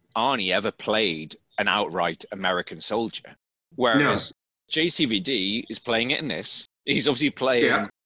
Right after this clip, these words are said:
Speaker 1: the American character in Street Fighter. <laughs> The only
Speaker 2: That's what I mean.
Speaker 1: American
Speaker 2: There's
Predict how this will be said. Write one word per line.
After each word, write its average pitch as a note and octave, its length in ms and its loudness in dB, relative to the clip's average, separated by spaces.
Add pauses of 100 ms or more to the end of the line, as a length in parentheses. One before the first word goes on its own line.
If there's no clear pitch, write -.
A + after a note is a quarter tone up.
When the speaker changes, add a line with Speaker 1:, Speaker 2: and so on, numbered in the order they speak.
Speaker 1:
the B2+ 260 -2
American D3 560 0
character C3+ 540 2
in G#2 80 -2
Street - 360 -4
Fighter. G2+ 580 -2
<laughs> - 40 -20 (300)
The B2 140 -2 (100)
only F#3 160 4 (100)
Speaker 2:
That's C4 180 2
what C4+ 100 4
I - 20 4
mean. D4 140 8
Speaker 1:
American C#4 60 4
Speaker 2:
There's C#4 120 2